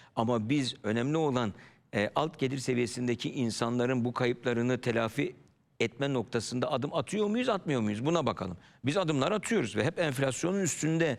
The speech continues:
e, e, gerçekleşmelerle, e, e, e, ciddi bir aktarımla bulunduk. Dolayısıyla da insanların enflasyon karşısında ezilmesini, e, bir miktar engellemiş olduk. Şimdi bu engellenen,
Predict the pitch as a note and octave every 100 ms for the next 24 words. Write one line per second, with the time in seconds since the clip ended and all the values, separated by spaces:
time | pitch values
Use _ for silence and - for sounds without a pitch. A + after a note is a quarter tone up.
0 | - - - - A2 G#2+ G#2+ G#2+ C3+ A2
1 | B2 - B2+ C#3 A#2+ C#3 D3+ F3+ C3 G2+
2 | - - _ - G#2 G#2 - B2 G#2+ G2+
3 | A#2 - A#2+ A2+ A#2 A2 - B2+ A#2+ A#2+
4 | A#2 A2+ F3 G#3 - B2+ - B2+ - C3
5 | C3+ B2 A2+ G2+ F#2+ G2 G2 B2+ B2 A#2
6 | - C3 B2 - A2 - B2+ C3+ D#3+ D3+
7 | A2+ A#2 A#2 - - - - - G#2+ -
8 | A#2 G#2+ E3 C3 A#2 G#2+ - G3 C4 -
9 | - - _ A#2 A2+ A2+ A2 B2 F#3+ F3
10 | B2+ - G#3 C#4+ - A#2 B2 C3+ D3 D3
11 | A#2 G2 F#2 - D#3+ C#3 C4 E3 D3+ C#3+
12 | D3 D#3 E3+